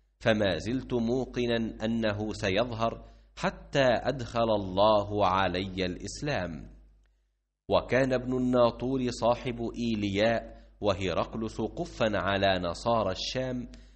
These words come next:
يحدث أن هرقل حين قدم إيلياء أصبح يوما خبيث النفس، فقال بعض بطارقته: "قد استنكرنا هيئتك."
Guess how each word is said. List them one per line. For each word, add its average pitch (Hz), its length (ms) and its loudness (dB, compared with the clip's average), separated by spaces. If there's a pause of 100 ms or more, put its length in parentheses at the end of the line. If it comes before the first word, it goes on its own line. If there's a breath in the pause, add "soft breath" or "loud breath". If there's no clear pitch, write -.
(300 loud breath)
يحدث 147 580 -2
أن 110 340 -2
هرقل 98 560 0
حين 107 340 -2
قدم 120 520 -2
إيلياء 104 960 -2 (400 loud breath)
أصبح 127 500 0
يوما 101 680 -2
خبيث 101 540 -4
النفس، - 640 -6 (400 soft breath)
فقال 117 560 2
بعض 120 360 -2
بطارقته: 98 1040 0 (580 soft breath)
"قد 107 160 2
استنكرنا 104 960 -2
هيئتك." 107 640 -4